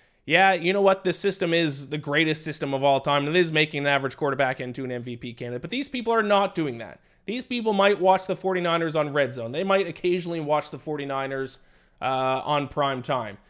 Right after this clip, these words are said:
For you to say that Brock Purdy is nothing but a system quarterback, you better have some, uh, you better have some data or,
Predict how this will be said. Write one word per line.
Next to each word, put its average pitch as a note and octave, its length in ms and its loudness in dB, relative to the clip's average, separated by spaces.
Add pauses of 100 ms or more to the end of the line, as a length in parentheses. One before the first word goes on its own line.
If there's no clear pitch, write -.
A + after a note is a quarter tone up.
(220)
For - 160 -2
you A#3+ 240 2
to D#4 120 -2
say G3+ 340 2
that E3 220 -8
Brock F#3+ 300 4
Purdy E3+ 280 2
is C#3 140 -2
nothing E3+ 340 -2
but D#3+ 140 0
a D3+ 40 -2
system D#3 340 -8
quarterback, E3 520 2
you F#3+ 240 -2
better A3 240 2
have F#3 260 4
some, C#3+ 360 -2 (400)
uh, A#2+ 580 0
you F3 100 -6
better C4+ 300 4
have F#3 120 6
some C#3 200 -2
data A3+ 680 2
or, D3 680 4